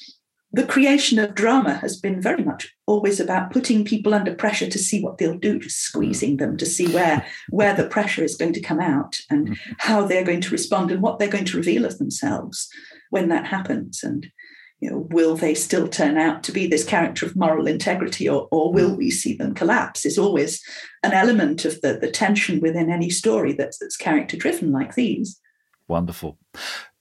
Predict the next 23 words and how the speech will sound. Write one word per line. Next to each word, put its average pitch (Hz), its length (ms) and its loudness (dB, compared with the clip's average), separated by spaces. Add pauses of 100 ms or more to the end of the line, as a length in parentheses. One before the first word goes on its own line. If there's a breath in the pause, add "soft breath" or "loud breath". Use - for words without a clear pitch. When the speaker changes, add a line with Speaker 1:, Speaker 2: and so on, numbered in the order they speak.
(280)
Speaker 2:
Who 165 160 6
are - 20 2
you 190 120 4
gonna 160 140 4
be 151 120 4
squeezing 127 680 4
next, - 480 0
uh, 82 180 2
Joanne? 85 320 0
Who, - 120 2
what's, - 400 2
uh, 120 160 6
what's 120 200 0
coming 107 220 2
up 95 120 -4
next - 200 -4
for - 120 -6
you? 80 160 -6 (1300 loud breath)
Speaker 1:
Well, 311 840 2 (840 loud breath)
I 240 160 6
have 247 340 2
just - 440 0
finished 185 840 0